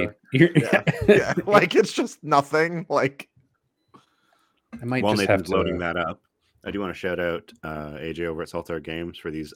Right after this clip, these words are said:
Speaker 4: absolutely amazing Deep Strike markers.
Speaker 3: Oh, yeah, those things are dope. I have a bag of them over there 'cause I totally
Speaker 4: Yeah.
Speaker 3: forgot to bring them to W C W. <laughs>
Speaker 1: It's okay, 'cause I brought loads.
Speaker 3: Yeah.
Speaker 4: Yeah, <laughs> I basically pinched every single one that Innes brought over here.
Speaker 1: I, I gave him
Speaker 4: Uh,
Speaker 1: the entire bag that I had that was left over. <laughs>
Speaker 4: Yeah.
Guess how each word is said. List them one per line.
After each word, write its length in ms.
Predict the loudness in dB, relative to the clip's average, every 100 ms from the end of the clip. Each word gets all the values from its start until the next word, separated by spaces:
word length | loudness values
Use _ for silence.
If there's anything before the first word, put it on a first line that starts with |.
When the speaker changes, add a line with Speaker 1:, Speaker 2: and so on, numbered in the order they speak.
| -12
Speaker 4:
absolutely 540 | -10 -8 -8 -6 -8
amazing 480 | -8 -10 -10 -10 -10
Deep 160 | -12
Strike 240 | -10 -10 -8
markers. 500 | -8 -8 -10 -10 -20 _ -6
Speaker 3:
Oh, 60 | -2
yeah, 100 | -2
those 160 | -4
things 160 | -6 -10
are 40 | -6
dope. 280 | -6 -6 -8
I 80 | -8
have 140 | -8
a 80 | -10
bag 340 | -16 -16 -14
of 100 | -18
them 160 | -20 -20
over 160 | -18
there 240 | -12 -12 -12
'cause 160 | -12
I 80 | -12
totally 240 | -8 -2 -2
Speaker 4:
Yeah. 80 |
Speaker 3:
forgot 180 | -2 -8
to 40 | -10
bring 160 | -12
them 140 | -12 -14
to 100 | -12
W 200 | -12 -10
C 160 | -8 -8
W. 340 | -8 -6 -6
<laughs> 680 | -6 _ _ _ _ -20 -18
Speaker 1:
It's 200 | -16 -12
okay, 220 | -8 -6 -6
'cause 140 | -6
I 60 | -8
brought 240 | -8 -14
loads. 380 | -18 -14 -14 -14 _ _ _
Speaker 3:
Yeah. 140 | -14 -8
Speaker 4:
Yeah, 180 | -2 -2 -2
<laughs> 260 | -8 -12 -4
I 80 |
basically 380 | 0 0 -2 -8
pinched 300 | -6 -6 -2
every 160 | -2 -2
single 200 | -4 -4
one 100 | -4
that 100 | -6
Innes 200 | -6 -8
brought 320 | -4 -4 -6 _ -8
over 240 | -6 -4
here. 280 | -4 -4 -6 -18 -4
Speaker 1:
I, 80 | 0
I 120 | 0 0
gave 180 | 0
him 120 | -2 -4
Speaker 4:
Uh, 20 |
Speaker 1:
the 80 | -6
entire 300 | -8 -6 -6
bag 200 | -6 -6
that 100 | -8
I 60 | -10
had 160 | -10
that 100 | -10
was 120 | -10
left 220 | -12 -12 -12
over. 300 | -6 -6 -6 -16
<laughs> 160 | -20 _
Speaker 4:
Yeah. 160 | -4